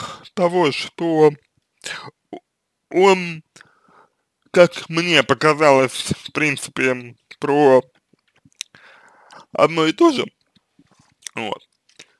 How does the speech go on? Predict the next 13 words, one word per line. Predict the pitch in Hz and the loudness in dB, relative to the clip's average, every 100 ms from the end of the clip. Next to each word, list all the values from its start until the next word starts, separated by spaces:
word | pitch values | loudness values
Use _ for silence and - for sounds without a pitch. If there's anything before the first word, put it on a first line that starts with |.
| _ _ _ _ _ _ _ _ | _ _ _ _ _ _ _ _
то | 156 165 170 160 | -2 2 2 2
я | 120 180 214 170 | 0 2 2 2
зачитаю | 143 - - 190 185 127 | -4 -6 0 2 2 -2
только | - 160 131 135 | -4 -8 -4 -2
лишь, | 127 139 - - - | -2 -4 -6 -8 -12
ам, | - - 123 120 120 117 117 110 113 113 113 _ _ _ - _ - 127 | -8 0 4 4 4 2 -4 -18 -20 -20 -20 _ _ _ -20 _ -16 -8
как, | - 131 135 139 | -2 -2 -4 -6
как | 131 123 | -4 -4
мне | 151 147 | -4 -8
видится, | 147 143 123 123 127 123 117 - | -8 -8 -8 -2 0 0 -2 -6
э, | - 127 131 131 | 0 4 4 2
самую | - 135 135 151 165 | -2 -4 -4 -8 -8
суть. | - 165 123 120 - | -10 -10 -10 -12 -20